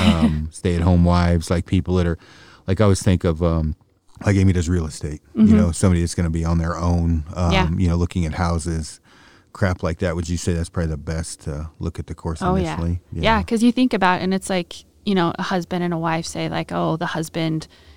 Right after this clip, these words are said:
Speaker 2: is able to protect the wife," but what if the husband goes off to work for, you know, eight, ten hours a day?
Speaker 1: And goes on
Speaker 2: The
Speaker 1: a
Speaker 2: lady
Speaker 1: fourteen-day backpack hunt?
Speaker 2: <laughs> Yeah, or that. It's like she's, you know,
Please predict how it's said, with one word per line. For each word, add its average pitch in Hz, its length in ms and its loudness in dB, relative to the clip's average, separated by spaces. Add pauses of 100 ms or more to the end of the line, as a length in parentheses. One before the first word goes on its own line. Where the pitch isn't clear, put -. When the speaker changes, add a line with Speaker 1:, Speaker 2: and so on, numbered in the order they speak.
Speaker 2:
is 202 160 0
able 190 240 2
to - 120 -8
protect 170 360 -6
the 175 80 -6
wife," 165 260 -2
but 160 280 -2 (100)
what 190 160 -2
if - 360 -8
the 175 60 -6
husband 165 360 -4
goes 160 120 -8
off 160 180 -4
to - 120 -12
work 170 220 -2
for, 165 260 -4
you 170 160 -6
know, 160 180 -6 (140)
eight, 170 220 -4
ten 170 160 -6
hours 170 260 -2
a 175 40 -16
day? 175 300 -4 (320)
Speaker 1:
And 104 100 -12
goes 98 180 -4
on 190 120 2
Speaker 2:
The 196 60 4
Speaker 1:
a - 20 2
Speaker 2:
lady 180 260 2
Speaker 1:
fourteen-day 165 420 2
backpack 90 420 -4
hunt? 247 440 4
Speaker 2:
<laughs> - 0 -
Yeah, 202 200 4 (120)
or 196 160 4
that. 170 240 0 (600)
It's - 180 2
like 190 200 4
she's, - 680 0
you 202 100 -2
know, 170 220 2